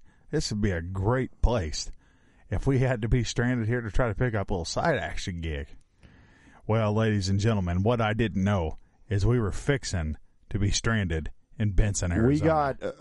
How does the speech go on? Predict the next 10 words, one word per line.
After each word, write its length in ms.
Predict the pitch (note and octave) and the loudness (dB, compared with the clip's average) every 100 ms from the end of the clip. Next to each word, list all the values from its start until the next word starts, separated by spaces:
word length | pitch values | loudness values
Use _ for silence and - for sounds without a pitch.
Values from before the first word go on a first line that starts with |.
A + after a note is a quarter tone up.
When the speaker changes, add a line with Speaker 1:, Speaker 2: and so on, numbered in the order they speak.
| - | -4
Speaker 2:
I 140 | B2 | -2
mean, 420 | B2+ A#2+ A2 G#2 - | 0 0 -2 -4 -6
eh, 120 | D2 - | -8 -8
stranded 640 | - - D3+ D#3 D#3 D3 A#2 | -8 0 0 0 0 0 0
in 140 | A2+ | 0
every 320 | A#2+ A2+ B2 | 0 2 2
way 400 | G2+ G#2+ D#2 C#2+ _ - _ - - | 4 2 -2 -10 _ -20 _ -16 -2
possible. 540 | B2+ A2 - E2+ D#2 | 0 0 -6 -4 0
We 200 | F#2 C3 | 2 2
were 500 | B2+ A#2 A#2+ A2+ A2 | 2 0 2 0 -2